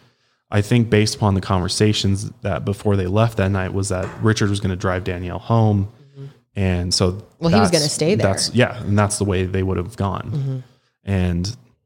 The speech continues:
Speaker 1: there's no evidence whatsoever that they ever went over either of those bridges at all.
Speaker 2: Mm-hmm.
Speaker 1: I mean, obviously the whole family's completely baffled by this,
Speaker 2: Oh,
Speaker 1: and
Speaker 2: yeah.
Speaker 1: Richard's father's quoted as saying that, "We don't understand how this could happen on South Street,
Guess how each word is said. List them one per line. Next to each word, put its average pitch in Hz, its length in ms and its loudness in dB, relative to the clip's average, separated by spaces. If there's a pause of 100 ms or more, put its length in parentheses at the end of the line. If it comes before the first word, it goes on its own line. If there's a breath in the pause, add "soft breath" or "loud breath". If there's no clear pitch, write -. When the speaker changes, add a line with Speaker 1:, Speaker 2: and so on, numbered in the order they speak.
(280)
Speaker 1:
there's 95 260 0
no 98 440 4
evidence 98 400 2
whatsoever 92 560 0
that 90 220 0
they 95 160 2
ever 92 360 -2 (320)
went 98 500 -4 (120)
over 101 280 0
either 107 260 2
of 90 80 -6
those 90 160 -8
bridges - 480 -10 (100)
at - 80 -4
all. - 400 -6
Speaker 2:
Mm-hmm. 131 200 -8 (340)
Speaker 1:
I 107 60 -2
mean, 107 140 2
obviously 113 340 2
the 98 80 0
whole 98 160 0
family's 95 420 -2
completely 90 440 -2
baffled 92 420 -4
by 92 180 -6
this, 92 420 -6
Speaker 2:
Oh, - 60 -8
Speaker 1:
and 92 280 -2
Speaker 2:
yeah. 92 60 -8 (440 loud breath)
Speaker 1:
Richard's 110 380 2
father's 98 400 2
quoted 95 300 2
as 90 80 -2
saying 92 400 -2
that, 92 220 0
"We 98 100 0
don't 101 260 2
understand 98 480 0
how 92 160 -4
this 95 160 -4
could 95 180 -6
happen 95 320 -4
on 90 160 -4
South 104 320 0
Street, - 360 -6